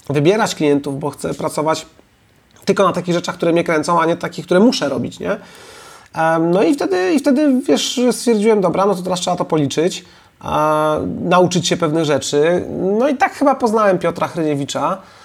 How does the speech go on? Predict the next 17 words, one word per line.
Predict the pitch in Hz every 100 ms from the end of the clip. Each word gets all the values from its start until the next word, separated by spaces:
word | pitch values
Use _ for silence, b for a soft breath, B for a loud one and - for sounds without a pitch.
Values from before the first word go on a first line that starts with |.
| B B B _
A, | 156 160 165 165
no | 175 190
i | 226
wszedłem | - 233 220 226
w |
sektę | - 220 - 233
inwestorów, | 220 214 240 208 127 -
nie? | 143 170 185
I, | 175 180 185
i |
jakby | 175 185
wtedy | 175 190
się | 196
zmieniło | 185 196 190
całkowicie | 185 185 190 175
moje | 139 135
życie, | 131 131 160